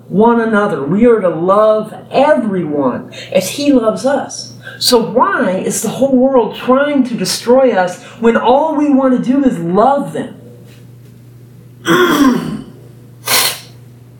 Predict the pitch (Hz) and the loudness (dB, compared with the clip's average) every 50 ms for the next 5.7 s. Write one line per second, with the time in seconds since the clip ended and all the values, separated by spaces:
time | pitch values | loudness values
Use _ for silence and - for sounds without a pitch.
0 | - - - - - - - - - - - - - - - - - - - - | -20 -20 -20 -20 -20 -20 -20 -20 -20 -20 -20 -20 -20 -20 -20 -20 -20 -20 -20 -20
1 | - - - - - - - - - - - - - - - - - - - - | -20 -20 -20 -20 -20 -20 -20 -20 -20 -20 -20 -20 -20 -20 -20 -20 -20 -20 -20 -20
2 | - - - - - - - - 156 147 - - - 165 160 156 151 147 143 - | -20 -20 -20 -20 -20 -20 -16 -14 -14 -12 -10 -8 -6 -4 -2 -2 -2 -4 -4 -4
3 | - - - - - - - - - - - - - - - - - - - - | -4 -4 -4 -4 -10 -20 -20 -20 -20 -20 -20 -20 -20 -20 -20 -20 -20 -20 -16 -10
4 | 127 127 147 156 160 160 160 160 151 143 135 135 131 131 131 127 123 123 123 127 | -6 -4 -2 0 0 0 -2 -2 -4 -4 -6 -6 -4 -4 -4 -2 -2 -2 -4 -6
5 | - - - - - - - - - - - - - - | -10 -14 -16 -12 -10 -10 -10 -12 -14 -16 -16 -16 -16 -18